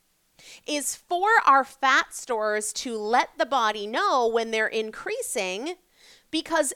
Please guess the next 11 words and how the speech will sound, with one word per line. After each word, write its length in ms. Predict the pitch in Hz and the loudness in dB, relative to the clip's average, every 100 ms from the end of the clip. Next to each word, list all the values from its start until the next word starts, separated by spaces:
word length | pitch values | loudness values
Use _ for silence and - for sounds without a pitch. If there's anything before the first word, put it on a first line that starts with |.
| - | -6
its, 200 | 285 247 233 - | -8 -10 -14 -6
its 240 | 277 - - _ - | -6 -6 -16 _ 0
goal 400 | 269 349 392 - | 2 4 2 0
is 220 | 269 240 | -4 -6
to 200 | - 233 175 - | -8 -10 -12 -4
downregulate 960 | 208 190 254 302 285 262 254 254 240 - | 4 4 4 0 -2 -2 -2 -2 0 0
appetite 640 | 170 165 196 - 175 170 - | 0 0 -4 -6 -4 -6 -6
in 140 | 190 | -8
those 180 | 175 170 | -4 -4
situations 800 | - 185 - 170 139 151 208 240 | -4 -8 -8 -8 -8 -6 -6 -6
and 180 | - 220 | -4 -6